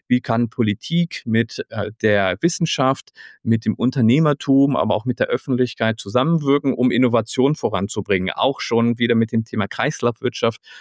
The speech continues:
und biobasiertes Wirtschaften. Und dort hatten wir dann die ersten Projekte, auch international,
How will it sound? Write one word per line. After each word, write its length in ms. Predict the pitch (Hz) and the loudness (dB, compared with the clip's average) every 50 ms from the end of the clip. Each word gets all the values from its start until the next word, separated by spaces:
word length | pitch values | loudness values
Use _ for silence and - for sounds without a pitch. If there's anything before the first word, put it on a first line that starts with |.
| - _ | -20 _
und 200 | _ 110 107 104 | _ -4 -4 -2
biobasiertes 800 | 104 120 135 147 147 135 - 110 107 110 117 117 - 101 - - | 0 2 4 4 4 4 2 0 2 0 -2 -2 -2 -14 -4 -4
Wirtschaften. 580 | 117 113 - - 101 95 - - _ - 87 95 _ - - - _ _ | -4 -4 -2 -2 -4 -4 -4 -10 _ -18 -18 -18 _ -20 -20 -20 _ _
Und 220 | - 101 104 95 - _ | -6 -6 -6 -6 -6 _
dort 320 | 117 117 131 151 165 - | 2 4 4 4 2 0
hatten 240 | 151 - - 127 120 | -4 -4 -4 -2 -2
wir 80 | 120 113 | 0 2
dann 160 | 113 113 117 | 2 0 0
die 120 | 110 92 | 0 0
ersten 360 | - 92 127 - - _ 135 | 0 -2 -2 -4 -4 _ -8
Projekte, 640 | 123 - 110 107 110 139 - - - - 175 170 160 107 | -2 -2 0 2 2 0 -2 -6 -2 0 2 2 2 0
auch 100 | 123 - | -2 -4
international, 1000 | - 139 139 - 120 113 113 113 113 - - 107 104 104 107 127 147 170 175 | -4 -4 -4 -2 -2 0 0 -2 -2 -4 -4 -2 -2 0 0 0 2 2 0